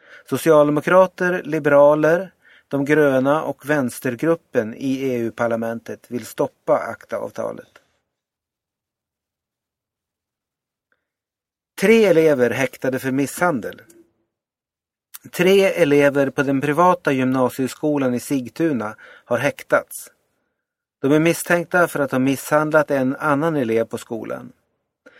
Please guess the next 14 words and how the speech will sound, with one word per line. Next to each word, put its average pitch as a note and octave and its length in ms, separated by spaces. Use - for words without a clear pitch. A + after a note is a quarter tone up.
En F#3+ 200
av G3 100
de F3 140
häktade C#3+ 440
är C3+ 40
nitton C3 420
år, D3+ 320
de B2+ 180
två D3 200
andra C#3+ 360
är B2+ 300
arton B2+ 280
år G#2 180
gamla. A2 400